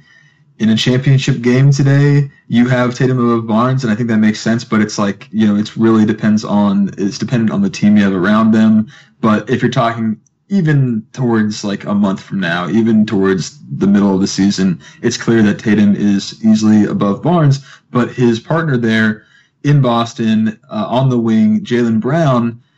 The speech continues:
I think there's an interesting debate to be had here. Brown has not been an efficient guy from the outside, but he is much younger, much more explosive. Uh, how did you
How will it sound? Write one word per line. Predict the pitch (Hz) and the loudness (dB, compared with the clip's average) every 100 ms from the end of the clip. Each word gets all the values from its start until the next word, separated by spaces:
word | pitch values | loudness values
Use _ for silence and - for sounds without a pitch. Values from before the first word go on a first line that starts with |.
| _ _ _ 110 | _ _ _ -4
I | |
think | 147 | 0
there's | 202 156 | 2 0
an | 147 | 0
interesting | 147 - 147 | -2 -2 -2
debate | 120 107 139 - | -2 -2 -4 -4
to | |
be | 117 120 | -2 -2
had | 175 190 | 0 0
here. | 127 110 | 0 0
Brown | 110 139 165 | 0 0 0
has | 131 | 0
not | 131 147 | -2 -2
been | 131 | -2
an | 113 | -2
efficient | 107 110 107 98 | -2 -4 -6 -6
guy | 104 101 101 104 - - _ _ | -4 -2 -2 -4 -10 -20 _ _
from | - 151 | -6 0
the | 143 110 | 2 2
outside, | 110 - 101 107 104 101 | -2 -2 -2 -2 -2 -4
but | 113 110 - _ _ | -2 -2 -4 _ _
he | - 117 | 0 2
is | 113 110 - _ - | 2 0 -8 _ -4
much | 131 135 | -2 0
younger, | 156 147 139 135 131 135 - _ - | -2 0 0 2 0 -2 -16 _ -4
much | 135 135 | -2 0
more | 135 131 113 | 0 0 0
explosive. | 110 - 135 139 143 139 147 139 139 135 - _ _ - _ - | -2 -6 -2 2 2 2 0 2 2 0 -8 _ _ -20 _ -4
Uh, | 110 107 | -2 -2
how | - 156 170 | -2 -2 0
did | 165 143 | 0 0
you | 151 143 143 135 | 0 0 0 -2